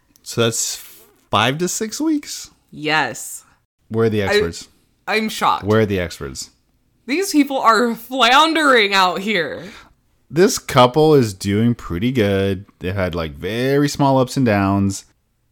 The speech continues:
Speaker 1: But you still need to give them that time. If you're really trying to invest in this experiment and have it work, like, you need professionals to help.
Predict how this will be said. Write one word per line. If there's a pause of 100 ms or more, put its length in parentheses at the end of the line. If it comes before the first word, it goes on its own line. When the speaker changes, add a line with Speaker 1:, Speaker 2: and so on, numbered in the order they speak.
(120)
Speaker 1:
But
you
still
need
to
give
them
that
time.
If
you're
really
trying
to
invest
in
this
experiment
and
have
it
work,
like,
you
need
professionals (100)
to
help.